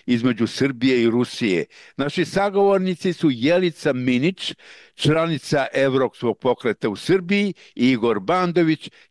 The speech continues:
direktor Beogradskog centra za bezbednosnu politiku. Gospođo Minić, vlast u Srbiji stalno priča da je Rusija pored Kine najveći prijatelj Srbije. Da li se Rusija pokazala kao najveći prijatelj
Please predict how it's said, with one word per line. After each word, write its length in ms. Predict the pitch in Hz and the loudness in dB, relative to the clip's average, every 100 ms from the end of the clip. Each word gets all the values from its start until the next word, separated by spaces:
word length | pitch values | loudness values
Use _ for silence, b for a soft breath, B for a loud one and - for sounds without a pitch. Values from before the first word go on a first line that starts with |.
| - | 0
direktor 460 | 156 165 - 151 | 0 0 0 -2
Beogradskog 640 | 107 123 139 156 - 127 101 | 0 0 0 -2 -4 -12 -14
centra 580 | - 135 131 - 135 110 | -4 -2 -2 -2 -2 0
za 140 | 113 | -2
bezbednosnu 760 | 95 98 87 113 101 101 - | -2 -4 -2 -2 -2 -4 -6
politiku. 640 | 92 101 90 - - 107 - b b | -4 -2 -2 -4 -6 -6 -10 b b
Gospođo 600 | 131 240 247 277 233 269 | 0 0 0 -6 0 0
Minić, 500 | 214 190 147 113 - - | 2 0 0 -4 -8 -10
vlast 680 | 131 170 262 262 247 - 151 | -2 0 2 2 0 -2 -4
u 80 | |
Srbiji 520 | 120 - 196 196 196 151 | -2 0 0 0 -6 -6
stalno 500 | - 180 196 196 147 | -2 0 2 0 -2
priča 640 | - 151 170 - 170 156 | -2 0 0 0 0 0
da 360 | 101 123 147 | -2 -2 0
je 280 | 151 156 147 | 0 2 2
Rusija 460 | 135 151 - 151 147 | 0 -6 -2 0 0
pored 400 | - 143 143 - | 0 0 0 -4
Kine 420 | - 147 156 151 | 0 2 2 2
najveći 680 | 135 147 156 151 143 - 135 | 0 0 0 0 -2 -2 -6
prijatelj 580 | - 131 135 113 127 104 | -2 0 0 0 -4 -4
Srbije. 560 | 131 117 101 98 87 - B B B _ | -4 -4 0 -2 -2 -6 B B B _
Da 200 | 143 185 | -4 -2
li 140 | 220 233 | 0 -2
se 220 | - 147 | 0 0
Rusija 440 | 131 156 - 165 | 0 -2 0 0
pokazala 680 | 156 110 - 127 139 151 151 | 0 -4 -2 -2 0 0 -2
kao 240 | - 120 113 | 0 0 0
najveći 520 | 131 143 139 - 120 | 0 -2 -4 -4 -6
prijatelj 520 | - 131 131 156 | -2 -2 0 -2